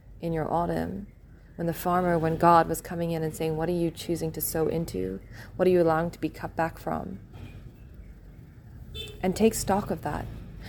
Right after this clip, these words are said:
because those relationships, those energies, those coaches, those books, those routines, that self-pleasure practice,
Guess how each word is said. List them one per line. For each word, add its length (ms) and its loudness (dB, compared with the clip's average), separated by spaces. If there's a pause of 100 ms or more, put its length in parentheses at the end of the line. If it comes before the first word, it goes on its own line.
(120)
because 280 0
those 240 8
relationships, 760 0
those 380 4
energies, 520 0
those 300 2
coaches, 680 0
those 360 4 (160)
books, 460 2
those 360 4 (280)
routines, 680 2
that 300 0
self-pleasure 640 0
practice, 720 -4